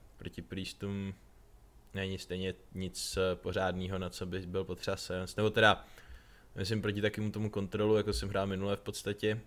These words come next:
nebo i ty, ty samý variantě s Eloise. Jako, je tam Museum Curator, takže je možný, že budou mít nějaký O P, O P Death Rattle, ale do prdele, kámo, můžeš muligenovat?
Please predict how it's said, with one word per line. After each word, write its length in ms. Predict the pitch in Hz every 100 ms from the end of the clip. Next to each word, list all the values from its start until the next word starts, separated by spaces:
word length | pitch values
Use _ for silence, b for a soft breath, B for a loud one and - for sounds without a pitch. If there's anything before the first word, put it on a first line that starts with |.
| - -
nebo 240 | 95 101
i 60 | 90
ty, 220 | - 92 -
ty 120 | 98
samý 480 | - - 98 98 98
variantě 480 | 98 98 98 95 95
s 140 | - -
Eloise. 580 | 92 95 104 117 - -
Jako, 460 | 104 104 107 120 110 B B -
je 80 | 113
tam 100 | 120
Museum 320 | 117 131 120
Curator, 480 | 107 107 117 - -
takže 260 | 107 110
je 80 | 107
možný, 340 | 107 104 107
že 100 | 104
budou 180 | 98 104
mít 120 | 101
nějaký 400 | - 95 - 92 - - - -
O 80 | 87
P, 200 | - 104
O 60 | 101
P 160 | -
Death 260 | 98 101 -
Rattle, 380 | 101 104 110 110
ale 220 | 85 101
do 140 | 101
prdele, 380 | 95 135 143 151
kámo, 320 | - 107 107
můžeš 280 | 107 113 120
muligenovat? 600 | 107 104 107 117 127 170